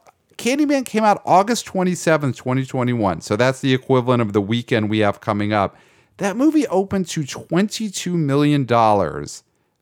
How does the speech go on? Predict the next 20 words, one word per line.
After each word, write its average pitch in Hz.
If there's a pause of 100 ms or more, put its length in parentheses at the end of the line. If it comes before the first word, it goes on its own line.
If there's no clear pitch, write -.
(140)
in 127
late 135
August 127
twenty 117
twenty-one. 101 (480)
And 147
here 180
we 202
are, 160
August 156
twenty 156
twenty-two, 196 (400)
and 156
these 220
studios 185
are 196
not 160
putting 160
anything 165
out. 247